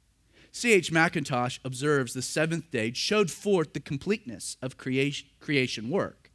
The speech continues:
But creation work is marred. And the seventh day rest interrupted.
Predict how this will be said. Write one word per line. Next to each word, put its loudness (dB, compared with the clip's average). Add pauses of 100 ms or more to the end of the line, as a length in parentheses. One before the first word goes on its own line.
(520)
But 6
creation 4
work -6 (360)
is -2
marred. -2 (800)
And 6
the 6
seventh 4
day 8
rest 4 (340)
interrupted. 4